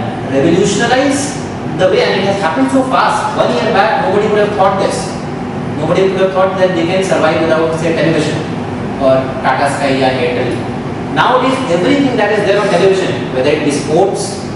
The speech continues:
news, music, movies, everything is there on Amazon Prime, Netflix, different T V channels have their own app. See, you have to be aware of what is happening around you, है ना?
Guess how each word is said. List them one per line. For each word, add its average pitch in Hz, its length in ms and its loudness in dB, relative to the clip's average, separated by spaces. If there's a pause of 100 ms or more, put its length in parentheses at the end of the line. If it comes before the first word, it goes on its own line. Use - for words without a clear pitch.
news, 185 680 2
music, 180 600 2
movies, - 280 -2 (160)
everything 220 380 0
is - 160 0
there 170 420 0 (560)
on 170 400 0 (160)
Amazon - 440 -2
Prime, 151 280 0
Netflix, 143 420 0
different 143 300 -2
T 151 60 0
V 147 100 0
channels - 300 -2
have 165 140 -2
their 165 140 0
own 175 100 0
app. 180 200 -2 (1200)
See, - 200 0 (160)
you 170 160 4
have - 180 0
to 269 60 -2
be 262 160 2
aware 269 340 2
of 226 160 0
what 196 160 0
is - 140 -2
happening 220 340 0
around 202 300 2
you, - 160 2 (720)
है - 80 -2
ना? - 420 -2